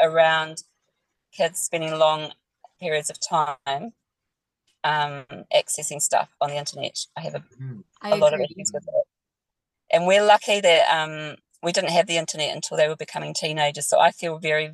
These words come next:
Speaker 1: very, very grateful that they had their childhood, their sort of pre-puberty childhood. I guess Charlie might have been eight or nine without screens. We didn't even have a television.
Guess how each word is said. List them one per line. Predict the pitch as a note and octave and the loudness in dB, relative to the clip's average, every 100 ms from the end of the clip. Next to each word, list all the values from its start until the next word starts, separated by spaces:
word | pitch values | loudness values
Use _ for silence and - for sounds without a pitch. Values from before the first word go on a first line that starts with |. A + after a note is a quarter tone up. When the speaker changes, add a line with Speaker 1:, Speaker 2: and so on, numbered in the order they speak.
| F3 | -4
Speaker 1:
very, | F3 E3 D#3 - D#3+ | 0 0 -2 -10 -6
very | F3+ F#3 F3 | 2 2 4
grateful | C#3+ C3+ - C#3+ | 2 2 -2 -14
that | - - | -14 -6
they | D#3 D#3+ | -2 -2
had | F3 D#3 - _ | -2 -4 -6 _
their | D3+ C#3+ D3 _ _ _ | -4 -2 -2 _ _ _
childhood, | - - D#3+ - D3 - C#3+ - - | -20 -6 -4 2 2 2 -2 -4 -12
their | D3+ | -12
sort | D3 | -12
of | D3 | -8
pre-puberty | - G3+ - E3+ E3 D#3 | -4 -4 -6 -8 -8 -8
childhood. | - C#3+ C#3 - | -4 -2 -2 -2
I | D#3 | -6
guess | D#3 E3+ | -6 -8
Charlie | - D3+ F#3 | -2 -2 -2
might | D#3 | -8
have | - | -12
been | C#3+ D3 - - | -14 -14 -14 -10
eight | D#3 | -10
or | - | -10
nine | D3+ D#3+ - - - - - _ _ _ _ - | -10 -10 -12 -20 -20 -20 -20 _ _ _ _ -6
without | E3 - - | 2 4 4
screens. | - D#3+ D#3 D3 | 2 2 2 2
We | |
didn't | F#3 F3 | 0 0
even | D#3+ | 0
have | D#3+ | -2
a | D3+ | -2
television. | D#3+ C#3+ C#3 - - D3+ | -4 -4 -4 -6 -8 -14